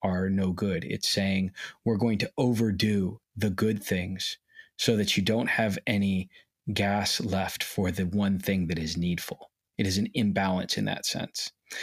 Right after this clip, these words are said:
And Gregory Dialogos, who, you know, is credited with writing our pre-sanctified liturgy and was Pope of Rome.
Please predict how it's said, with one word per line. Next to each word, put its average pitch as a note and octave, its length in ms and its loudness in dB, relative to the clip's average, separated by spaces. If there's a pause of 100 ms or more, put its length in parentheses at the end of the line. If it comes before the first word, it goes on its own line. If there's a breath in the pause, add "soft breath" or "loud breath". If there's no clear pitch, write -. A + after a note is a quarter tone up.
(320 loud breath)
And A#2+ 280 4
Gregory B2 440 2
Dialogos, A2 840 2 (760)
who, A#2 420 2
you A#2 120 2
know, G2+ 100 2
is F#2+ 120 -2
credited G#2+ 420 2
with G2+ 180 -2
writing G#2+ 280 0
our G2+ 80 0
pre-sanctified G2+ 680 -2
liturgy C3 380 0
and A2 220 2
was G2+ 180 0
Pope G#2 300 -2
of G#2 160 0
Rome. B2 340 0